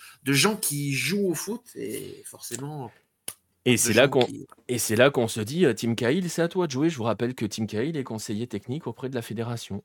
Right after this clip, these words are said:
Speaker 2: et qu'il était
Speaker 1: Ouais.
Speaker 2: présent, par exemple, au Révélo à superviser les U vingt-trois. Donc, euh,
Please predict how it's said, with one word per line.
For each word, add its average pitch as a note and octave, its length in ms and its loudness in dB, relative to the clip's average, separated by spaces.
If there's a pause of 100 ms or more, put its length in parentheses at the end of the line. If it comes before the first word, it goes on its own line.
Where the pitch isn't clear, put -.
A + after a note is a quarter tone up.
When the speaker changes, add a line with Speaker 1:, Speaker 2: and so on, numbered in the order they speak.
Speaker 2:
et F#2 120 -10
qu'il F#2 480 -6
était - 160 -8
Speaker 1:
Ouais. A#2+ 40 -12
Speaker 2:
présent, G2+ 320 -4
par A#2+ 140 -4
exemple, G#2+ 300 -6
au G2+ 40 -2
Révélo F#2+ 380 -4
à C3+ 60 -2
superviser B2 580 -6
les C#3+ 80 -4
U A2+ 80 -4
vingt-trois. G#2+ 460 -6 (760)
Donc, F#2 300 -4
euh, G2 180 2